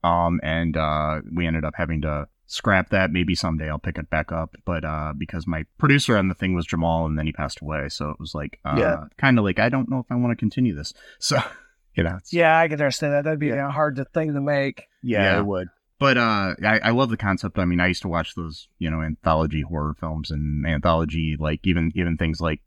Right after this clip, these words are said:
Speaker 1: Woody Allen's anthologies and stuff when I was a kid.
Speaker 3: Right.
Speaker 1: You know,
Speaker 2: Yeah.
Speaker 1: um, it was pretty cool.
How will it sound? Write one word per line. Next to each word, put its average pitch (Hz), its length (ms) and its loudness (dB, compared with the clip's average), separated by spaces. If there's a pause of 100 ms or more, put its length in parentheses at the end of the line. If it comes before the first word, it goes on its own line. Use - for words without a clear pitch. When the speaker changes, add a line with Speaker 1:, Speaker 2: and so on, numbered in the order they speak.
(260)
Speaker 1:
Woody 82 300 0
Allen's 78 400 -2
anthologies 78 560 -2
and 78 100 -4
stuff - 220 -8
when 80 100 -4
I 76 40 -4
was 78 100 -6
a 78 40 -10
kid. 82 220 -6
Speaker 3:
Right. 120 460 4
Speaker 1:
You 92 120 0
know, 80 140 0
Speaker 2:
Yeah. 147 160 4
Speaker 1:
um, 82 180 2 (140)
it - 100 -10 (360)
was 98 100 0
pretty 85 220 0
cool. 80 320 -2